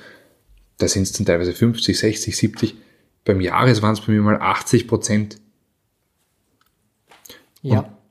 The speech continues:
Speaker 1: dann
Speaker 2: Das war ein anderes
Speaker 1: gu-
Speaker 2: System, glaub ich, als bei Ford.
Speaker 1: Ja,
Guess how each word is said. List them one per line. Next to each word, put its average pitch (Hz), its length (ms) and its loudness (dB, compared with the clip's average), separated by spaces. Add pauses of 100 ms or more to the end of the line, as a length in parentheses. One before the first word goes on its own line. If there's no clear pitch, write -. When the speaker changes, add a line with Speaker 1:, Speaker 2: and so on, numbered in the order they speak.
(240)
Speaker 1:
dann - 120 2
Speaker 2:
Das - 60 2
war 160 160 2
ein 151 60 0
anderes - 240 4
Speaker 1:
gu- - 60 -8
Speaker 2:
System, 151 480 -2
glaub 123 240 -6
ich, - 240 -14
als 143 160 -16
bei 143 120 -10
Ford. 123 340 -10 (540)
Speaker 1:
Ja, 107 500 2